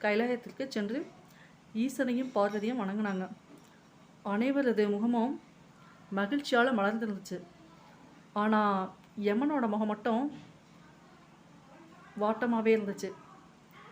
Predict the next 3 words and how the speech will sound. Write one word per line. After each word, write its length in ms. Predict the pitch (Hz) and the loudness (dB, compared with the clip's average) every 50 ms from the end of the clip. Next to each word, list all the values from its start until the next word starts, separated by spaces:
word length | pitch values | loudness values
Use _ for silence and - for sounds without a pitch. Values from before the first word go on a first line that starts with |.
| - - - - - - - - - - - - - - - | -20 -20 -20 -20 -20 -20 -20 -20 -20 -20 -20 -20 -20 -8 0
காரணம் 440 | 233 220 220 240 254 269 269 262 247 | 2 4 4 4 2 0 -2 -2 -2
கேட்டாரு 680 | - 208 208 208 208 202 214 254 285 311 320 294 254 - - - - - - - - - - - - - | -2 -4 -2 0 -2 -2 -2 -2 -4 -6 -8 -10 -12 -12 -16 -20 -20 -20 -20 -20 -20 -20 -20 -20 -20 -10
ஈசன். 380 | 214 214 214 202 - 208 190 190 | -6 -6 -6 -4 -4 -6 -6 -6